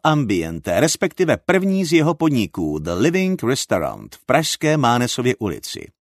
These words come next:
A jednadvacetiletý Oldřich Sahajdák si řekl, že to taky zkusí. Vzali ho, psal se rok devatenáct set devadesát šest.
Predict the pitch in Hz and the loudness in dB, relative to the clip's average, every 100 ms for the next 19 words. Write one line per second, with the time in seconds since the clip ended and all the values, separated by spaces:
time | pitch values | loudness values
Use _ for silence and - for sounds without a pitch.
0 | _ - - - - - 110 147 220 247 | _ -20 -18 -18 -10 -2 2 4 4 4
1 | 247 247 220 233 202 147 160 175 165 - | 2 0 0 0 2 2 4 2 0 0
2 | 127 147 165 175 156 101 101 127 147 143 | 2 4 4 2 0 -2 0 0 0 -2
3 | - 208 208 180 - 120 - - - 78 | 0 -2 0 -2 -2 -2 -4 -8 -8 -8
4 | - 60 60 50 - _ _ - - - | -8 -8 -10 -14 -18 _ _ -20 -20 -20
5 | _ 85 90 156 156 180 151 190 214 - | _ -8 2 6 6 6 4 2 0 -2
6 | 156 156 - 110 131 135 92 139 170 170 | 0 0 0 0 2 0 0 0 2 0
7 | 170 165 - - 104 131 135 - 127 117 | 0 -2 -4 -4 -2 -2 -2 -4 -4 -4
8 | - - - - - | -6 -10 -10 -14 -16